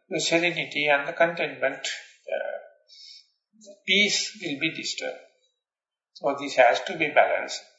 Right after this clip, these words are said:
This indicates both of them are in potential, in, in, uh, in the capacity is there,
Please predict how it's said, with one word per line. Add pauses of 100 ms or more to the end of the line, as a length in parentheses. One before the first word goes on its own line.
(240)
This
indicates
both
of
them
are
in
potential,
in, (180)
in,
uh, (200)
in
the
capacity
is
there,